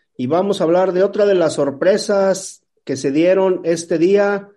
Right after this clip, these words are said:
con la victoria dos por uno de Chivas en el Estadio Akron, recibiendo a Tijuana, unas Chivas que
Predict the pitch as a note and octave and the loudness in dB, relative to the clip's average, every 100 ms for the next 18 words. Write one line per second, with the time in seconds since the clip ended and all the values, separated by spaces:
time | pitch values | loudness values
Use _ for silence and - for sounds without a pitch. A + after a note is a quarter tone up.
0 | _ _ _ _ - B2 B2+ B2+ B2+ - | _ _ _ _ -6 -2 0 -2 -4 0
1 | F#3+ G3 F#3 F#3+ - F#3+ F#3 F#3+ D#3+ - | 2 4 4 0 0 0 2 2 0 0
2 | F#3+ G#3 G#3 G3+ - - C#3 C3 B2+ B2 | 0 2 2 0 -2 -8 -4 -4 -4 -4
3 | D#3+ E3+ D#3+ - E3 F#3+ G#3+ G#3+ G#3+ G#3+ | 0 2 2 0 -6 -4 -2 0 0 -4
4 | - _ C#3 C3 C3+ D3+ E3 E3 D3+ C#3+ | -14 _ -12 -6 0 2 2 0 -4 -2
5 | F3+ G3+ G#3 G#3 G#3 _ _ _ D3+ D#3+ | -2 0 -2 -4 -8 _ _ _ -2 -2
6 | D#3+ E3 E3 D#3+ - C3+ C3 B2+ B2+ | 0 0 0 -2 -4 -2 0 -2 -6